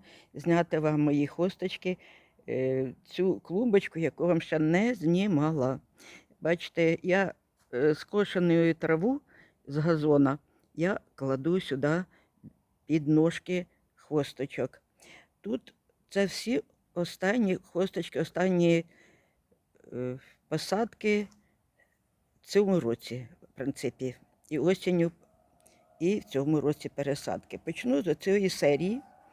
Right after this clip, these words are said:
яку я вам давно вже планувала. Ось такий ерос у мене росте. Це більшенький. Йому тут уже, мабуть, років три я його пересаджувала.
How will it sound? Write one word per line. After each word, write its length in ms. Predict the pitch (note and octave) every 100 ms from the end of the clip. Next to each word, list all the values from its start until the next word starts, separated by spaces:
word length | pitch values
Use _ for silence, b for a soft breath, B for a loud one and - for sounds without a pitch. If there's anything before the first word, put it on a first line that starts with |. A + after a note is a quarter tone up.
| B B B B B -
яку 240 | E3+ G#3
я 140 | G3+ F#3+
вам 160 | G3
давно 480 | F3+ F#3 F#3+ G3 F#3+ - - _ - B B B _ _ _ _
вже 380 | F3+ E3 F#3+ F#3
планувала. 880 | - F3 F3 F3 E3 D3+ D#3+ A3+ A#3 - _ _ b b b -
Ось 280 | F#3 A#3 -
такий 380 | - C#3+ - F3+ - -
ерос 480 | D3+ C#3 C#3 -
у 60 | A2+
мене 380 | C#3 C3 C3 G2+ - A2
росте. 440 | C#3+ D3+ - B2+
Це 140 | - F3
більшенький. 760 | D#3+ F3 - G#3 G#3 G#3 G#3+ b b b _
Йому 300 | F#3+ G#3+ B3+
тут 300 | - G#3 -
уже, 260 | F#3+ F#3 F#3
мабуть, 420 | F3+ F3 F3+ E3+
років 400 | F#3 F#3 - E3+ - -
три 160 | E3+
я 280 | E3+ G#3 F#3
його 200 | F#3+ F#3+
пересаджувала. 960 | F#3 F#3+ F#3+ - D#3+ D3+ C#3+ C3 B2+